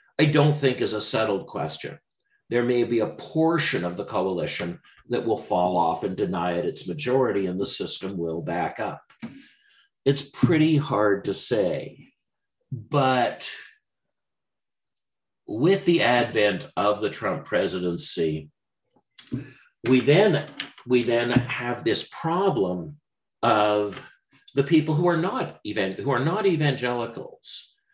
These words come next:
who are nevertheless loyal. And here again, we see this other force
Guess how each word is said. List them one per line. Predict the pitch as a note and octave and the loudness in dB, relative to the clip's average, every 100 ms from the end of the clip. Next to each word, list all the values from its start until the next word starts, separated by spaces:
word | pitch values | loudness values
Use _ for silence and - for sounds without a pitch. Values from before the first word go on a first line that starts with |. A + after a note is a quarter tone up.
| _ _ - | _ _ -2
who | E3+ | 2
are | D#3 | 4
nevertheless | C#3 C3+ C3 D3 A2+ F2+ D2+ D2+ - - - _ _ | 4 4 4 2 0 -2 -4 -4 -6 -6 -10 _ _
loyal. | G#2+ C3 D3 G#2 - - - - _ _ _ _ _ _ _ _ - | 2 4 6 4 0 -10 -20 -20 _ _ _ _ _ _ _ _ -2
And | C3 B2 A#2+ A#2 A#2 A#2 A2 F#2+ - _ _ _ _ _ _ _ _ _ _ _ _ _ _ _ _ _ | 2 2 0 0 0 -2 -4 -8 -14 _ _ _ _ _ _ _ _ _ _ _ _ _ _ _ _ _
here | - - G#3 G#3+ F#3+ | -16 -8 -2 6 6
again, | C#3+ B2 D3+ C#3+ A2 | 6 4 4 4 2
we | G#2+ | -2
see | G2 - C3 | 0 0 0
this | A#2+ A2 - - | -2 -2 -2 -2
other | D3 F3+ F#3+ | 2 4 4
force | - - A2+ D2+ - - - - - | 0 -6 -4 -4 -6 -8 -8 -8 -14